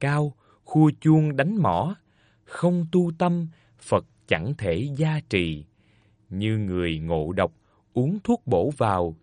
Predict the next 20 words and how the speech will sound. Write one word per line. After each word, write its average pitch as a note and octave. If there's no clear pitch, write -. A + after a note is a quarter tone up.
thì E2+
có D3
ích G3
chi? E3
Trước F3
phải F#2
ói C#3
ra C3+
cái D#3+
độc, G2+
gọi F2+
là F2
đoạn E2+
hoặc. E2+
Luận G2+
về F2+
giáo B2
dục G#2+
gia B2
đình. E2+